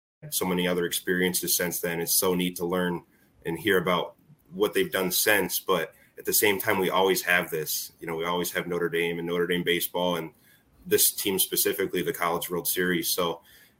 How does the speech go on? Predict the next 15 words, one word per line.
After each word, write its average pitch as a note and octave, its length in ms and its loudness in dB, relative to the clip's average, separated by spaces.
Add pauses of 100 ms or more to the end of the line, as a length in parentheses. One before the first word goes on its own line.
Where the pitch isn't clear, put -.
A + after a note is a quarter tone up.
(200)
you F#2 80 -2
know, F2 100 2
it's D#2 180 4
so G#2 160 6
great F#2+ 280 4
to F#2+ 80 -6
get F2 160 2
back F2+ 180 4
together. F2 580 0
The F2 140 -2
reunion F#2+ 500 2
w-, E2+ 280 0
was D#2+ 260 -4
a D2 60 -6
blast, D#2+ 720 -4